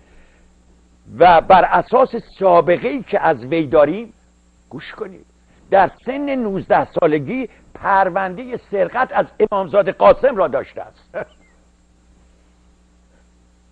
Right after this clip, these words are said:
حالا وزیر اقتصاد گفته ایشون نابغه اقتصادیه،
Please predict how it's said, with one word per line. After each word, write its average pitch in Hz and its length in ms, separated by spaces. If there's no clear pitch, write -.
حالا 147 320
وزیر 165 500
اقتصاد - 600
گفته 165 340
ایشون 214 540
نابغه 185 720
اقتصادیه، 170 920